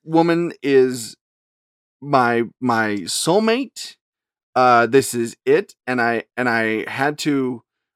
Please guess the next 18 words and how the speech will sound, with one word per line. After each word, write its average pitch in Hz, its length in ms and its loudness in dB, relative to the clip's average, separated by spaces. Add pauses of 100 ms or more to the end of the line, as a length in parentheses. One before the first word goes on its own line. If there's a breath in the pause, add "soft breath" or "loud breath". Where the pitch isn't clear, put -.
I 123 100 0
was 123 220 -4
stalking 143 400 -4
stuff. 139 320 -8
I'm 120 100 -12
like, 113 300 -8
"I 127 60 -10
ju-, 120 180 -8
I 120 60 -4
have 113 220 -4
to 113 60 -18
tell 110 200 -8
her. - 180 -18 (340)
I 113 80 0
have 147 440 -4
to 127 80 -10
tell 120 260 0
her." - 140 -16